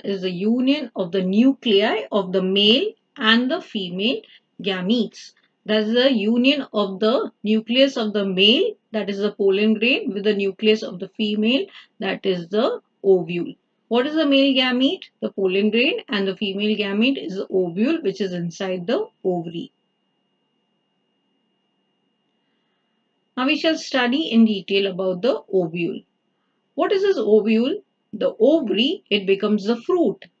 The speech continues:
And what is inside this ovary is the ovule.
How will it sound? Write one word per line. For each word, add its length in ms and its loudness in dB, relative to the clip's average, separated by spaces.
And 180 -4
what 160 0
is 80 -6
inside 680 2
this 300 -2
ovary 640 0
is 220 -4
the 240 0
ovule. 460 -4